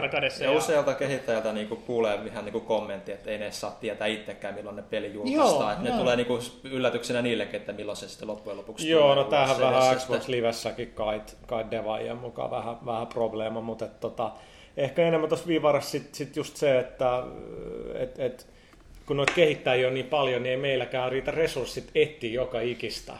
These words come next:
Speaker 3: Vaikka ne itse saakin
Speaker 1: Mm.
Speaker 3: puhua siitä ja muuta, niin ei oikein riitä aika.
Speaker 1: Niin, ja sit, niin, niin, ja just sit, sitten se, että vaikka niinku, jos verkkouutisoinnin kannalta katsotaan, niin, et, et, ei, ei sitten niinku sit, jos on joku niinku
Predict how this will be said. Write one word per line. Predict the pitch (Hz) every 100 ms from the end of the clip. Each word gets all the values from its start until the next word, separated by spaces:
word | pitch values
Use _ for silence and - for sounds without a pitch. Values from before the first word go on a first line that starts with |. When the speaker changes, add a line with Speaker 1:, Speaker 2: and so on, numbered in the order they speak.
| -
Speaker 3:
Vaikka | 117 117
ne | 131
itse | 127
saakin | 120 - 135 117 117
Speaker 1:
Mm. | 117
Speaker 3:
puhua | 135 113 107
siitä | - 117 104
ja | 117
muuta, | 123 120 113
niin | 110
ei |
oikein | 120 131 123
riitä | 139
aika. | 151 160 120 98 - -
Speaker 1:
Niin, | 220 254
ja | 233
sit, | 254 - 185 202
niin, | 240 240 220
niin, | 233 214
ja | 226
just | 226
sit, | - 196 - 185
sitten | 208 208
se, | 185 185
että | 160 160
vaikka | 156 156
niinku, | 156 147
jos | 160 160
verkkouutisoinnin | 180 160 151 135 135 135 131
kannalta | 135 135 131
katsotaan, | 147 139 135 139
niin, | 139 - - - - - _ - _ _ _
et, | 185 170 175 - -
et, | 185 -
ei, | 226 214
ei | 220
sitten | 208 226
niinku | 202 185
sit, | 208 -
jos | 214 190
on | 185
joku | 170 180 - -
niinku | 165 165